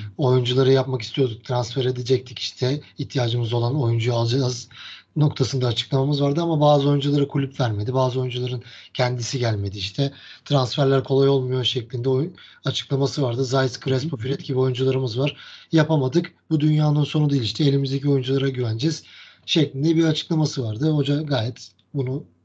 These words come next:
Speaker 1: bu konuyu kapattı ve Fenerbahçe şu, ya şöyle bir şey de var zaten. En azından bir devre arasına kadar bu kadroyla gidebilecek yetenekte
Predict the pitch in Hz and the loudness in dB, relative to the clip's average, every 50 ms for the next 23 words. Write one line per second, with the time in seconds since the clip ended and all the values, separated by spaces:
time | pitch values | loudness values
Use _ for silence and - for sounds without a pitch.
0 | _ _ _ _ - 165 151 - 131 123 143 143 - 147 - - 117 95 - - | _ _ _ _ -6 -6 -4 -2 -2 -2 -2 -2 -2 -2 -2 -2 -4 -4 -2 0
1 | 165 156 151 143 - - - - - - _ - 156 156 160 170 165 165 165 160 | 2 2 2 2 -2 -6 -16 -20 -20 -20 _ 2 2 4 4 4 4 4 2 2
2 | - - - 165 147 135 117 - 165 165 165 170 170 151 - - 175 156 151 139 | 0 -2 0 2 2 2 2 2 2 4 4 4 4 4 2 2 2 2 2 0
3 | 131 117 127 131 147 170 156 - - - - - _ _ - 175 165 175 160 143 | 0 -2 -2 0 0 -2 -2 -4 -10 -20 -20 -20 _ _ -2 0 2 4 4 4
4 | 147 160 165 160 160 165 151 143 156 156 151 151 151 160 160 156 147 - - 156 | 4 2 4 4 4 4 4 4 4 6 6 4 4 4 2 2 0 0 0 -2
5 | 156 135 135 127 143 156 151 - - - _ _ 170 160 151 170 156 143 127 143 | 0 0 0 0 0 0 -2 -4 -12 -20 _ _ -4 0 2 2 2 2 2 2
6 | 139 135 139 143 135 - - - - _ _ _ - 170 156 156 156 139 139 127 | 2 2 2 -2 -4 -6 -12 -20 -20 _ _ _ -6 0 2 2 2 2 0 -2
7 | 139 151 147 - - _ - 165 156 143 147 143 135 123 113 - 156 147 147 156 | -2 -4 -4 -6 -10 _ -4 -4 -2 0 0 -2 -2 -4 -4 -4 -2 -2 0 -2
8 | 185 | -4